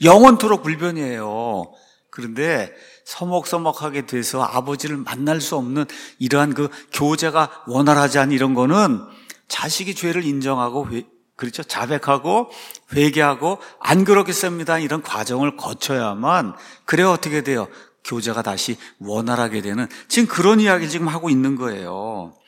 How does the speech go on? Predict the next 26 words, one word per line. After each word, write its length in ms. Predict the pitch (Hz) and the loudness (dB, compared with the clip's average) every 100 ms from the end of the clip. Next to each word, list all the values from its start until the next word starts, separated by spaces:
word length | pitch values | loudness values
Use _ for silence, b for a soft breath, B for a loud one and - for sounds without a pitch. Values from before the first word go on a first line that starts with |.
| B B B B | B B B B
자, 140 | - 160 | 0 4
그럼 160 | 233 | 4
구원파의 960 | 226 151 214 202 190 190 185 180 202 185 | 2 6 6 6 6 8 10 8 6 4
이제 120 | 165 | 0
문제가 440 | 151 143 156 156 160 | 0 2 2 4 2
뭐냐? 680 | 135 117 113 127 143 90 B B B | 2 0 0 2 2 2 B B B
이건 120 | 190 | 0
성경 460 | 196 - 160 196 185 | 2 4 6 4 4
때문에 260 | 185 170 | 2 2
발생하는 540 | 135 120 - 110 101 92 | 0 -2 -2 -2 -4 -6
거예요, 120 | 104 | -6
성경. 720 | - - 98 104 107 101 80 _ _ _ _ _ B B B | -6 -6 -6 -4 -4 -6 -10 _ _ _ _ _ B B B
개역 300 | - 156 175 | 4 6 6
성경에는 480 | 196 180 170 160 185 | 4 2 2 2 2
이렇게 280 | 143 151 160 | 0 -2 -2
돼 120 | 139 | -2
있어요. 220 | 110 120 | -2 -4
만일 380 | 98 113 160 175 | 0 2 2 0
우리가 400 | 139 131 139 160 | -2 -4 0 0
우리 300 | 117 120 131 | 0 -6 -6
죄를 460 | - 101 104 127 | -8 -6 -4 -4
자백하면 560 | 123 113 104 - 104 98 | -4 -6 -8 -10 -10 -8
죄 300 | - 131 123 B B - | -6 -4 -6 B B -10
단수로 520 | - 139 143 147 156 | -2 0 0 -2 -4
돼 120 | 135 | -2
있어요. 600 | 113 - 107 113 113 73 | -4 -6 -8 -6 -6 -8